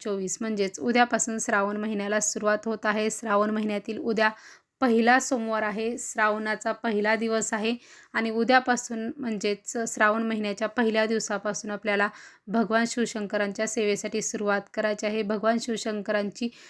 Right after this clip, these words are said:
सेवा आपल्याला संपूर्ण, पूर्ण महिनाभर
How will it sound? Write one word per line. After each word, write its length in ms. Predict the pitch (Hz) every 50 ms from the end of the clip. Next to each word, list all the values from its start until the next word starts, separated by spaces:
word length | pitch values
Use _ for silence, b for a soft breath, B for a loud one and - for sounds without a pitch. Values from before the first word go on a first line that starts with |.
| B B
सेवा 320 | - - 254 240 220 214
आपल्याला 380 | 214 208 - 226 214 214 214 208
संपूर्ण, 720 | 208 - - 226 226 226 - _ - 262 262 269 254 254
पूर्ण 300 | 247 240 - 247 240 233
महिनाभर 580 | 240 233 220 220 220 214 214 214 196 214 208 208